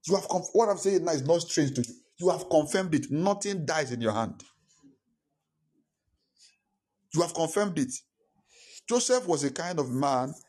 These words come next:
that if Joseph becomes your friend, you must prosper. And some of you, you have found yourself in that picture. I'm, I'm like that. "Oh, you can't be around me. If you are struggling, you are your problem."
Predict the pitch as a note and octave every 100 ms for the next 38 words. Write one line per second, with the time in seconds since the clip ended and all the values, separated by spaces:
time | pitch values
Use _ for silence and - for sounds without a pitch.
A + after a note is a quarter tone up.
0 | - - D3 D3 C#3+ G3+ A3 A3 G3 C#3+
1 | C#3+ D#3 D#3+ D#3 C3 A#2 - - B2+ G#2+
2 | G2+ - _ _ _ A#2 B2 A#2 - A#2+
3 | A#2 - - _ - - _ _ - -
4 | _ _ - - _ _ _ - - -
5 | E3+ E3+ E3 E3 - F#3 - - D3 C#3
6 | - A3 A#3 D3 - D3+ B2 A2+ A#2+ B2+
7 | - - - B2 - - C#3+ D#3 - D#3
8 | D#3+ D#3 E3+ D3 - D3 B2 B2+ B2+ G3
9 | F3+ D3+ E3+ C#3 B2 C3+ C3+ B2 B2+ G#2+
10 | - - B2 B2+ A#2+ A#2 - E3+ E3 E3
11 | D3+ B2+ A#2 A#2 C#3+ C3+ A#2